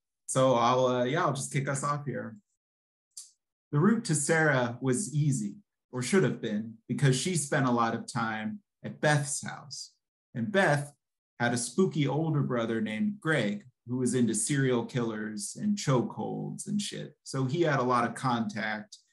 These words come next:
and had laid a lot of groundwork without knowing it, well before our arrival.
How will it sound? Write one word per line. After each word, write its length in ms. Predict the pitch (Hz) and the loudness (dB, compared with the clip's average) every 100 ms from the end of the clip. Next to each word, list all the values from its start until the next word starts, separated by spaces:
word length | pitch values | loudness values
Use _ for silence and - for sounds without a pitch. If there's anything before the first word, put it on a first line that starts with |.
| _ _ | _ _
and 80 | 117 | 0
had 140 | 113 | 2
laid 160 | 127 127 | 4 4
a 60 | |
lot 200 | 117 123 | 4 4
of 140 | 113 101 | 2 0
groundwork 600 | 120 117 110 107 107 104 | 2 2 2 -2 -4 -6
without 320 | 110 107 101 | -2 -2 -2
knowing 380 | 117 110 98 101 | 0 0 -2 -6
it, 100 | 123 - _ _ - | -12 -20 _ _ -4
well 220 | 123 110 | 0 0
before 600 | 107 104 117 104 101 - - | -2 -4 -2 -2 -4 -8 -8
our 260 | 101 95 98 | -6 -6 -4
arrival. 600 | 101 101 101 104 123 | -6 -6 -10 -14 -16